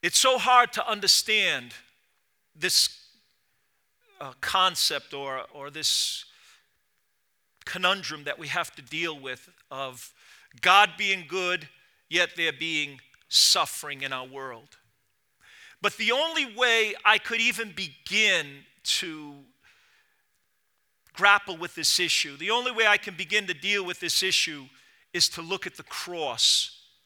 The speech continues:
of Calvary. We have to start with Jesus.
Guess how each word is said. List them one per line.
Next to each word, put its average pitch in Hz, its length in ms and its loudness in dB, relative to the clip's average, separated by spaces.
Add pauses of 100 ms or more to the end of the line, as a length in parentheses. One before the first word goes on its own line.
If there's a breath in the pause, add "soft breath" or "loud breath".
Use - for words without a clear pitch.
of 143 160 -8
Calvary. 110 640 -4 (2500 loud breath)
We 247 140 4
have 311 220 8
to 311 100 -2
start 254 440 6
with 226 140 0
Jesus. - 960 0